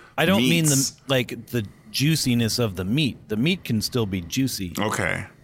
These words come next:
Speaker 1: But, like, it's just a dry rub. It's dry.
Speaker 2: Oh, you want, like, sauces on it is what you're saying.
Speaker 1: I do like a sauce.
Speaker 2: Okay.
Speaker 1: The sauce doesn't have to be on it, but I like there to be a braising element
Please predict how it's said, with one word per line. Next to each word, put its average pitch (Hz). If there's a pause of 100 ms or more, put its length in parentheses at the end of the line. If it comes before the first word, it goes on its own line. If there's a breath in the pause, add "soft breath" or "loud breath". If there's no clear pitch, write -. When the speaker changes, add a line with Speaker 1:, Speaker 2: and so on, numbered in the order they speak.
Speaker 1:
But, 113
like, 107 (120)
it's - (120)
just 120
a 107
dry 117
rub. 92 (260)
It's -
dry. 90 (160)
Speaker 2:
Oh, 127
you 127
want, 135
like, 107
sauces 110
on 73
it -
is -
what 80
you're -
saying. - (240)
Speaker 1:
I 131
do 180
like 196
a 240
sauce. 143 (200)
Speaker 2:
Okay. 95
Speaker 1:
The -
sauce 147
doesn't 135
have 135
to 156
be 135
on 117
it, 175 (720 soft breath)
but 113 (100)
I 117
like 127
there 131
to 127
be 123
a 120
braising 127
element 110